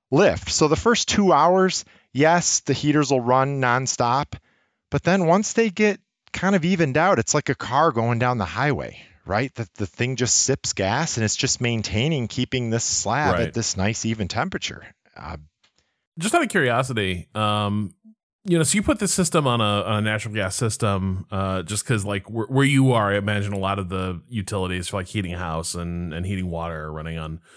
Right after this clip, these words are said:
Speaker 2: on gas. That's how it was where I grew up. Uh, where I am now, there's, like, no gas lines, uh, in,
Speaker 1: Okay.
Speaker 2: in my building, uh, so everything's electric. But I, but I'm curious with, like, the u-, the utility cost rates, uh, changing, like, gas going up and such.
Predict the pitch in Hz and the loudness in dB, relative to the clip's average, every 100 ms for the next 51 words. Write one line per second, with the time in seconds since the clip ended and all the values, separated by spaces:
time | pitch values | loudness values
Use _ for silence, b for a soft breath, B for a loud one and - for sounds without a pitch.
0 | B B B - 98 95 90 87 110 131 | B B B -4 -2 0 -2 -2 -2 2
1 | 131 113 107 95 95 87 87 80 80 - | 2 4 2 0 -2 -2 -4 -4 -6 -12
2 | - 95 92 92 104 143 120 110 113 107 | -12 -4 -2 0 0 0 2 0 0 0
3 | 98 92 87 b b b b _ 127 123 | 0 -2 -6 b b b b _ -2 0
4 | 113 110 104 110 127 127 139 135 131 - | 2 2 0 2 0 0 0 0 -2 -8
5 | - _ 117 113 117 117 - 113 113 113 | -12 _ -2 2 2 2 0 0 2 2
6 | 110 107 98 101 113 107 101 104 127 131 | 2 0 -4 -2 -2 0 -2 0 0 -2
7 | 123 98 92 101 104 104 95 101 - 131 | -2 -4 -2 -2 -2 -2 -2 -4 -2 -2
8 | 131 113 131 147 196 - 185 170 104 98 | 0 -2 0 2 2 2 2 4 2 0
9 | 117 120 113 117 113 117 113 120 120 113 | -2 -2 -2 0 -2 -2 -4 -2 -2 -4
10 | - 190 185 139 - 123 117 - 107 95 | -2 0 2 0 0 0 0 -2 -2 -2
11 | - - - - 98 95 - 107 104 98 | -4 -8 -8 -6 -4 -2 -2 0 0 0
12 | 95 95 98 92 - 98 90 90 87 82 | -2 -2 -2 -2 -4 -4 -4 -4 -6 -6
13 | 104 92 | -4 -4